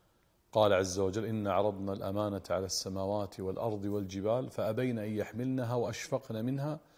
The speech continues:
وحملها الإنسان إنه كان ظلوما جهولا". هذه الأمانة التي أشفقت السماوات والأرض والجبال أن تحملها، حملها هذا المخلوق الضعيف الصغير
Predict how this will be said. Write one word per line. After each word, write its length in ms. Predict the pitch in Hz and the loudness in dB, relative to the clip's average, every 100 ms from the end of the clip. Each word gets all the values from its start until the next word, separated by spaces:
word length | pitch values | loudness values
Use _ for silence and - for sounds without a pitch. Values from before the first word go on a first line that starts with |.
| - - - _ _ | -20 -20 -20 _ _
وحملها 540 | 110 95 131 139 120 107 | 4 6 6 6 6 4
الإنسان 640 | 104 101 95 120 110 107 | 0 -2 -4 -2 -2 -2
إنه 360 | 107 110 101 98 | -2 -2 -2 -2
كان 340 | - 110 98 | -2 -2 0
ظلوما 460 | 92 98 104 98 90 | -2 0 -2 -4 -4
جهولا". 360 | 90 92 82 - _ _ _ _ - - _ - | -4 -4 -6 -10 _ _ _ _ -20 -20 _ 0
هذه 200 | 127 131 | 4 6
الأمانة 440 | 113 117 123 135 120 | 4 2 0 0 0
التي 320 | 113 - 131 | -2 -2 -2
أشفقت 420 | 123 - 120 107 | -2 -2 -4 -4
السماوات 720 | 95 - 104 107 110 104 95 | -4 -4 -2 0 0 0 -2
والأرض 500 | 101 98 - 117 101 | -6 -4 -2 -2 -2
والجبال 480 | 104 98 95 104 101 | -2 0 0 0 0
أن 120 | 101 | 0
تحملها، 540 | - - 113 117 131 - - - _ _ | -6 -6 -4 -2 -2 -6 -14 -20 _ _
حملها 520 | - 131 127 113 104 | 0 4 4 4 2
هذا 240 | 98 107 107 | 2 2 0
المخلوق 800 | 101 101 - 113 110 104 95 - | -2 -4 -2 0 2 2 -2 -6
الضعيف 880 | 98 95 98 90 107 104 98 95 - - - | -10 -4 -2 0 0 0 -2 -6 -12 -18 -8
الصغير 720 | 117 - 101 110 110 107 104 | -4 -2 -2 0 2 2 -2